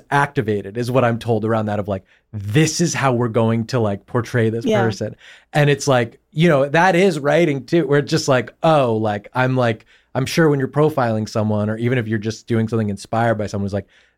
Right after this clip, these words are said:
Speaker 1: "This is, like, that thing you said, that's
Speaker 2: That's
Speaker 1: you
Speaker 2: it.
Speaker 1: now." Like,
Speaker 2: Yeah.
Speaker 1: I'm making you a two-dimensional character based
Speaker 2: Yeah.
Speaker 1: on that. Um,
Speaker 2: You're
Speaker 1: so
Speaker 2: re-,
Speaker 1: it's a
Speaker 2: you
Speaker 1: weird
Speaker 2: reduce even when you don't want to.
Speaker 1: kinda
Speaker 2: It's
Speaker 1: gross thing, but it does, like, make it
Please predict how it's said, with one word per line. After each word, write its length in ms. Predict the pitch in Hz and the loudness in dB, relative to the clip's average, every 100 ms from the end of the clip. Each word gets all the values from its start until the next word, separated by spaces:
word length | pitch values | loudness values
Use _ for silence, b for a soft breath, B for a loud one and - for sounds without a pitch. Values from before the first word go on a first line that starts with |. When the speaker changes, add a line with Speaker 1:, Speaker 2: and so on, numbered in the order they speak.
| - | -12
Speaker 1:
"This 360 | 107 120 156 185 | -2 0 2 2
is, 160 | 143 | 0
like, 280 | 139 127 104 | 2 0 0
that 240 | 139 139 - | -2 -2 -4
thing 280 | - 160 160 | -2 0 2
you 120 | 151 | -2
said, 420 | - 131 143 160 b b _ | 0 0 0 -2 b b _
that's 300 | 120 151 226 | 0 2 0
Speaker 2:
That's 120 | 127 | 0
Speaker 1:
you 300 | 147 180 160 | 4 4 4
Speaker 2:
it. 40 | 131 | 2
Speaker 1:
now." 320 | 117 98 98 | -2 -2 -2
Like, 140 | 123 | 2
Speaker 2:
Yeah. 140 | 220 185 | 4 4
Speaker 1:
I'm 200 | 151 147 | 2 2
making 320 | 147 156 151 | 0 0 0
you 120 | 131 | 0
a 40 | 120 | 0
two-dimensional 560 | 139 127 120 117 113 | 0 0 0 -2 -4
character 440 | 107 117 107 - 107 | -2 0 0 -2 -2
based 180 | 269 285 | 2 4
Speaker 2:
Yeah. 140 | 269 | 2
Speaker 1:
on 160 | 107 104 | 0 -2
that. 240 | 92 - _ b b b b | -6 -14 _ b b b b
Um, 480 | 127 113 101 101 - | 0 2 2 -2 -4
Speaker 2:
You're 160 | 120 262 | 0 2
Speaker 1:
so 60 | 240 | 2
Speaker 2:
re-, 60 | |
Speaker 1:
it's 120 | 220 | 2
a 60 | 117 | 0
Speaker 2:
you 140 | 107 117 | 2 2
Speaker 1:
weird 240 | 113 107 | 2 2
Speaker 2:
reduce 240 | 311 339 277 | 2 2 0
even 220 | 240 233 | -2 0
when 120 | 220 | 0
you 60 | 202 | 0
don't 180 | 151 | -2
want 260 | 185 208 208 | -2 -4 -4
to. 140 | - 170 | -4 0
Speaker 1:
kinda 200 | 135 123 | 0 0
Speaker 2:
It's 80 | 104 | 0
Speaker 1:
gross 380 | 120 117 113 | 0 2 0
thing, 300 | - 113 107 | -2 -2 0
but 140 | 104 117 | -2 -4
it 160 | - | -4
does, 220 | 120 117 110 | -4 -2 -2
like, 240 | 104 - | -4 -4
make 320 | 104 107 101 | -2 -2 -2
it 220 | 104 104 | -4 -6